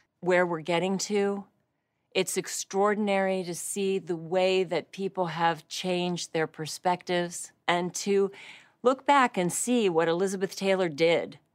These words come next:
by standing up in Congress and saying, you know, that this is bullshit. We have to really look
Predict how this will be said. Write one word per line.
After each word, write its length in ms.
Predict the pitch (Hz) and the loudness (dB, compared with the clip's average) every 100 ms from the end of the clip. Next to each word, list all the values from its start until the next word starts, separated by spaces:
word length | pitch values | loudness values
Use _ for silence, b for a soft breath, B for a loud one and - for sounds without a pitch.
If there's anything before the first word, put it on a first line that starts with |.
| _ | _
by 180 | - 170 | 2 4
standing 720 | 170 - - 196 226 208 190 - | 4 -2 0 2 2 2 -2 0
up 320 | 180 160 - - - _ | 2 2 0 -14 -20 _
in 160 | 170 165 | -4 -4
Congress 640 | 180 180 180 147 - - - | 0 2 2 0 -2 -6 -4
and 360 | 156 156 110 - _ _ _ | -2 -2 -4 -10 _ _ _
saying, 680 | - 208 196 202 104 - - _ _ _ _ | -4 2 4 4 2 -4 -12 _ _ _ _
you 100 | 180 | -4
know, 180 | 170 160 | -2 0
that 200 | 160 160 | 0 -2
this 180 | 196 196 | -2 -6
is 100 | 185 151 - | -8 -10 2
bullshit. 640 | 165 196 - - - - - | 4 4 -2 -4 -4 -10 -12
We 120 | 160 170 | -6 0
have 260 | 185 175 | 4 4
to 140 | 180 170 | 2 -4
really 360 | 160 208 190 | 0 2 2
look 480 | 143 147 151 208 - | -2 -2 2 0 0